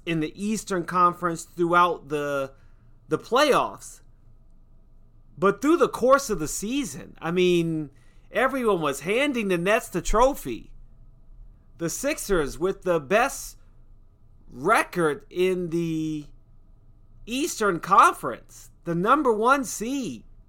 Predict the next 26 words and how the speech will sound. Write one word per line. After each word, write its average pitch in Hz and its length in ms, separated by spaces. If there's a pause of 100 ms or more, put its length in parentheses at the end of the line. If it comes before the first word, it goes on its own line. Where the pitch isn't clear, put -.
(960)
You 190 240
thought 269 380
that 190 180
they 233 220
would 208 240
find 214 800
themselves 202 1600 (760)
in 262 240
the 247 180
Eastern 247 320
Conference 226 460
Finals 180 500
battling 180 640
for 175 540
the 156 160
right 160 340
to 170 100
play 160 300
in 156 80
the 147 140
N 156 80
B 147 180
A 143 60
Finals. 127 520
And 165 120
instead, 170 720